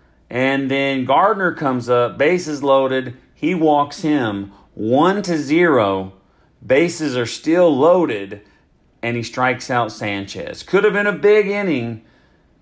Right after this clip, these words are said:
if somebody would have got a big hit, but we got out of it. Very, very nervous, but we got out of it.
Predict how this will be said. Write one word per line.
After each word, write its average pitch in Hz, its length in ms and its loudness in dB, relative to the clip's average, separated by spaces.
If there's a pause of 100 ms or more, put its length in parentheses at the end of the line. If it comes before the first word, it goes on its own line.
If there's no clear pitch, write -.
(680)
if 110 180 -2
somebody 151 380 0
would 147 140 2
have 131 80 -2
got 139 160 2
a - 20 -2
big 127 280 0
hit, 120 500 -2 (640)
but 107 100 0
we 110 140 -2
got 104 200 0
out 82 200 -4
of - 100 -14
it. - 140 -18 (880)
Very, 139 360 2
very 135 300 2
nervous, 120 400 0
but 113 180 -2
we 110 120 -4
got 101 200 0
out 82 220 -4
of - 80 -16
it. - 140 -20